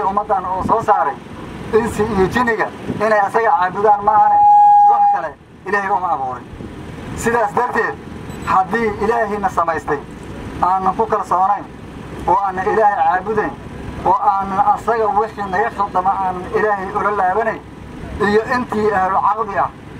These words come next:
oo ahlu sharaf ah, oo ahlu xikmad ah, haddaanan ula laabanayn, oo aan nidhaahno, "Annaga ayaa maxkamadda gacmaha ku sidino," waxay noqonaysaa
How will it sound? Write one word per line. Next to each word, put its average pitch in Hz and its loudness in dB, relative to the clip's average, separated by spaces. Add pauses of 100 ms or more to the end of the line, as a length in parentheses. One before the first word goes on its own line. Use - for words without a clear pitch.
(200)
oo 175 2
ahlu 185 2
sharaf 226 2
ah, 156 0 (440)
oo 180 4
ahlu 180 -2
xikmad 214 2
ah, 143 0 (320)
haddaanan 202 2
ula 202 2
laabanayn, 208 2 (380)
oo 170 4
aan 226 4
nidhaahno, 185 0 (360)
"Annaga 214 0
ayaa 208 0
maxkamadda 190 -4
gacmaha 202 0
ku 240 -12
sidino," 175 -4 (420)
waxay 180 0
noqonaysaa 190 2